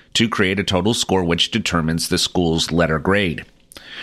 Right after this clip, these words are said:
Within the Murray County Public Schools system, the two schools to receive an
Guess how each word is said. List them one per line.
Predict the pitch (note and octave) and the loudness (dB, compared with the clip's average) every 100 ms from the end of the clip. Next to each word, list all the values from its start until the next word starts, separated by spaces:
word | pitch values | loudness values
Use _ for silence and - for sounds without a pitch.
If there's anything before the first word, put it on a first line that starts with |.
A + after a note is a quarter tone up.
| - - | -12 0
Within | G2+ A2+ G#2 | 2 4 2
the | |
Murray | F#2+ G#2+ F#2+ | 2 2 2
County | G2+ F#2+ | 0 0
Public | E2 F#2+ F2+ - | 0 0 0 -2
Schools | - F#2+ F#2+ | 0 2 2
system, | - F#2 - A2 A#2+ G#2+ | 2 0 2 0 0 -2
the | F2+ | -2
two | - B2+ | 2 2
schools | A#2+ - A#2+ A2+ | 2 2 2 2
to | G#2 | 2
receive | G2 - A#2+ | 2 2 2
an | G2+ | 2